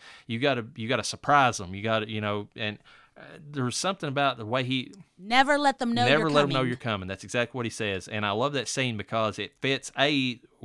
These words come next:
Speaker 1: perfectly what Satan would do. He wouldn't wanna stand out. He wouldn't work behind the scenes and, you know, and, and not really reveal his true strength or power to you.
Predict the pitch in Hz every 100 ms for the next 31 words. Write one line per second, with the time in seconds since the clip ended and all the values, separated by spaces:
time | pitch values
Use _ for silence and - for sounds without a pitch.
0 | 110 120 117 107 - 156 123 113 107 -
1 | 123 113 107 101 113 110 98 107 139 147
2 | 139 - 143 135 127 113 107 110 110 107
3 | 120 131 - 135 120 135 139 - 139 117
4 | 104 104 - - - - - 117 117 110
5 | 110 117 127 113 107 104 104 - 110 101
6 | 110 107 107 123 123 120 120 110 104 120
7 | 120 107 - - - 135 - - 143 120
8 | 107 - - - 101 - 156 143 104 95
9 | 101 92 92